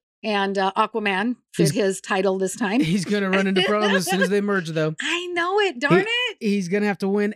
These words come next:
Speaker 1: Ah.
Speaker 2: every challenge.
Speaker 1: Yes.
Speaker 2: The Cochran move, which is what he
Speaker 1: Yes.
Speaker 2: did. Yeah.
Speaker 1: It's awesome to see somebody, you know, be so good at challenges. But yeah, you know, when it gets
Speaker 2: Yeah.
Speaker 1: close,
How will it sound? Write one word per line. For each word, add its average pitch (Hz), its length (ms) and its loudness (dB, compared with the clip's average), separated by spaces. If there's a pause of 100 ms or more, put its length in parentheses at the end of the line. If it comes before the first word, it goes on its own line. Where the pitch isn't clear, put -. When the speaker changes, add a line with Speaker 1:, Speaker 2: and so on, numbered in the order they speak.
Speaker 1:
Ah. 285 260 2
Speaker 2:
every 214 480 2
challenge. 151 600 -4
Speaker 1:
Yes. 190 340 2
Speaker 2:
The 180 100 0
Cochran 170 420 -2
move, 147 280 0 (180)
which 165 240 2
is - 0 - (140)
what 220 100 2
he 185 80 2
Speaker 1:
Yes. 185 80 0
Speaker 2:
did. 165 160 -2
Yeah. 170 240 -2 (240)
Speaker 1:
It's 277 180 0
awesome 359 440 -2
to - 60 0
see 302 260 -2
somebody, 220 560 -2 (100)
you 247 140 -4
know, 202 120 -2
be 202 140 -4
so 262 440 -2
good 233 200 2
at 220 140 -4
challenges. 254 560 -2
But 247 220 -2
yeah, 277 280 0
you 233 160 -2
know, 214 80 -2
when 220 140 -4
it 208 80 -8
gets 254 160 0
Speaker 2:
Yeah. 233 80 4
Speaker 1:
close, 269 440 -2